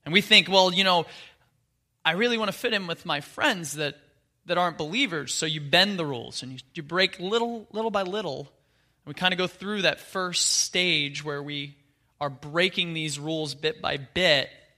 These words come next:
to, to blend in, thinking, "Well, God's not gonna care." Or we see breaking the rules as fun. Some of us think that. I mean,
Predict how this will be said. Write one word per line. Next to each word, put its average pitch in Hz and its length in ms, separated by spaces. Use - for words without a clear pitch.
to, 170 140
to 170 80
blend 208 240
in, 143 220
thinking, 151 460
"Well, 196 140
God's 233 260
not 139 180
gonna 127 160
care." - 360
Or 196 360
we 208 100
see 220 460
breaking 202 320
the 185 100
rules 196 240
as - 240
fun. 170 480
Some 208 180
of 214 120
us 180 240
think 180 180
that. 185 220
I 185 40
mean, 175 200